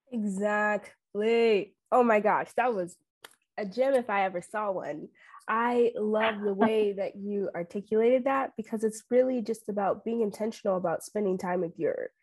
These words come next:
Speaker 1: yourself. And when I mean, like, yourself, I
Speaker 2: Yeah.
Speaker 1: mean, like, your future and your past self, like, a little bit of self-integration here.
Speaker 2: Mm-hmm.
Speaker 1: But, like,
Speaker 2: Mm-hmm.
Speaker 1: you have the potential to have this beautiful life,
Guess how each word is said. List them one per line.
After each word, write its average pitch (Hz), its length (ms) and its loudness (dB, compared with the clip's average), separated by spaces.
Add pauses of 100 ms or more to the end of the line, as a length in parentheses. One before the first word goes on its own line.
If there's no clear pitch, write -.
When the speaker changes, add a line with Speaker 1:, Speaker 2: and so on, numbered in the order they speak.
(280)
Speaker 1:
yourself. - 600 -2
And 208 160 0
when 208 120 4
I 202 60 4
mean, 214 220 -2
like, 185 160 -4
yourself, 190 360 -4
I 190 60 0
Speaker 2:
Yeah. 196 80 0
Speaker 1:
mean, 185 80 -2
like, 185 180 -4
your 185 100 -4
future 196 360 -4
and 180 180 0
your 170 120 0
past - 320 -4
self, - 320 0
like, - 160 -6 (320)
a 196 60 -2
little 196 220 2
bit 190 120 2
of 180 100 2
self-integration 175 840 -2
here. 190 180 -4
Speaker 2:
Mm-hmm. 190 140 -6
Speaker 1:
But, 190 180 0
like, 185 260 2 (800)
Speaker 2:
Mm-hmm. 165 340 -8 (240)
Speaker 1:
you 226 260 2
have 208 380 0
the 202 220 0
potential 214 840 -4 (120)
to 190 480 0 (400)
have 185 680 -2
this 185 180 -4
beautiful 208 640 2
life, 143 500 -4